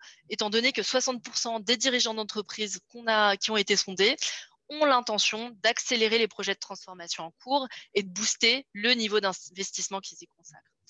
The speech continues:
Et tout cela, tous ces projets de transformation sont liés en grande partie également à l'équipement des collaborateurs qui, comme vous l'avez dit, Yves, doit être plus que jamais, euh, adapté à ces nouveaux enjeux, euh, de notre société.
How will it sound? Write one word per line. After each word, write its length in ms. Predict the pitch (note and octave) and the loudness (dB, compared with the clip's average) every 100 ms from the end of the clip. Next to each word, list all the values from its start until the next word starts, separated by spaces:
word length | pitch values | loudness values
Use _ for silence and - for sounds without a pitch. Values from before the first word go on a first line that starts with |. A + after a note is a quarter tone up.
| - - - - - | -20 -18 -18 -20 -4
Et 80 | G#3+ | 0
tout 120 | D#4+ | 2
cela, 340 | - A3 G#3 A#3+ | 2 4 4 2
tous 120 | C#4 | -2
ces 120 | C#4+ | -2
projets 300 | - C4 B3+ | -2 0 0
de 40 | - | -2
transformation 840 | B3+ A#3+ A#3 G3+ G3 - G#3+ B3 _ | -8 -10 -8 -8 -8 -10 -14 -18 _
sont 260 | - A#3+ | -14 -10
liés 380 | A3 G3 G#3 A#3 - | -10 -6 -6 -6 -6
en 140 | A3+ | -8
grande 340 | G#3 G#3+ A#3 | -4 -2 0
partie 360 | A3 G3 - G#3+ | 0 -2 -2 -2
également 520 | A3 F#3 F3 F3 G3+ - _ - | 0 -2 -4 -6 -10 -16 _ -2
à 80 | A3 | 0
l'équipement 480 | A3+ - G3+ G3+ G3+ | 0 -2 -6 -6 -4
des 100 | F#3 | -2
collaborateurs 840 | G3 F3+ E3+ E3+ E3+ F#3+ A3+ G#3+ - - _ | 0 0 0 -2 -2 0 0 -2 -12 -20 _
qui, 140 | A#3+ | 0
comme 220 | A#3+ G#3+ | 2 0
vous 120 | F#3 G#3 | 0 0
l'avez 300 | G3 F#3 F3+ | 2 2 0
dit, 240 | F#3 G3 | -4 -8
Yves, 340 | G3+ A3 A3 D#3+ - - _ | -4 -2 0 -2 -4 -16 _
doit 220 | F3+ G3 - | -4 -2 0
être 300 | G#3 - F3+ | -2 0 -8
plus 320 | - - A#3+ | -10 -8 -4
que 160 | - G3+ | 0 0
jamais, 400 | F#3 F3 F#3 G#3+ - - _ E3+ | 0 2 0 0 -6 -20 _ -4
euh, 200 | D#3+ E3 | -2 0
adapté 460 | F#3+ F#3+ F#3 - G3+ | 0 0 0 2 2
à 40 | |
ces 140 | E3 F#3 | 2 -4
nouveaux 360 | F3+ F#3 F#3+ | -8 -12 -6
enjeux, 340 | F#3 E3+ F#3+ F#3 | -2 -2 0 0
euh, 160 | E3 | -2
de 120 | D#3+ F3 | -4 -6
notre 200 | F3 - | -6 -6
société. 460 | E3 - - _ | -6 -6 -10 _